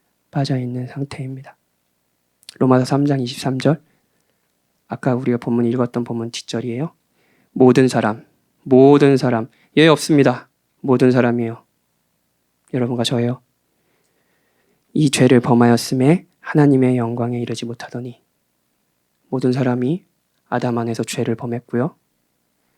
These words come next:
하나님을 알 수도 없고 사랑하지도 못하고 선을 행할 수도 없는 상태에 빠졌습니다.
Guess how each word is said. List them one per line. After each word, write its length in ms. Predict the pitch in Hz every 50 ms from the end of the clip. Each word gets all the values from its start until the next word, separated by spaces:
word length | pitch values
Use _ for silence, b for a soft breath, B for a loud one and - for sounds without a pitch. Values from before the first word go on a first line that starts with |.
| _ _
하나님을 520 | _ - - 143 123 123 123 120 120 120 127 - _
알 160 | 127 117 117
수도 260 | 117 - - - 123
없고 440 | 117 117 - - - 127 135 165 - _ _ _ _ _ _ _ _ _
사랑하지도 540 | - - - 139 135 135 127 120 - - 117
못하고 480 | 113 - - 127 120 - 143 147 165 - _ _ _ _ _ _ _ _ _ _ _ _ _ _ _ _
선을 320 | - - - 156 160 147
행할 240 | 156 156 160 151 143
수도 220 | - - - 131
없는 160 | 120 123 120
상태에 320 | - - 123 123 - 127 123
빠졌습니다. 720 | - 127 123 - 120 - - - 123 127 135 - - -